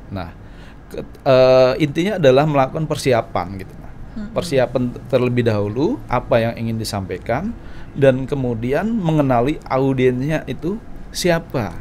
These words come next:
Speaker 2: Iya.
Speaker 1: gitu. Nah,
Speaker 2: Mhm.
Speaker 1: nah, setelah itu kalau sudah mengenali hal ini, maka dalam pelaksanaannya akan berjalan dengan baik gitu. Nah, eh,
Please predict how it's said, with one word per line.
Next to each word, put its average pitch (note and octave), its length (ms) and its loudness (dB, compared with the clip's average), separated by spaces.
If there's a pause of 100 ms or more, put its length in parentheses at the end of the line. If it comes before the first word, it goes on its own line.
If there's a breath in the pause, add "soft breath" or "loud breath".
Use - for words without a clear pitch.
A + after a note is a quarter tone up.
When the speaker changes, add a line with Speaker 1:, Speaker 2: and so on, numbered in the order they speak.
(140)
Speaker 2:
Iya. F#3+ 340 -6
Speaker 1:
gitu. E3 180 -8
Nah, G3+ 160 -6
Speaker 2:
Mhm. F3 120 -12 (220 loud breath)
Speaker 1:
nah, B2 180 -2
setelah A2+ 400 0
itu E3+ 320 0 (320)
kalau C#3+ 240 6
sudah D3+ 280 4
mengenali C#3 440 2
hal B2 240 4
ini, C3 440 -2 (360 loud breath)
maka E3 480 0 (380)
dalam B2 340 6
pelaksanaannya A#2+ 800 0
akan D3 580 0
berjalan B2 560 2
dengan G#2+ 320 -2
baik F#2+ 380 -8
gitu. - 220 -14
Nah, - 120 -12 (720 loud breath)
eh, B2 520 8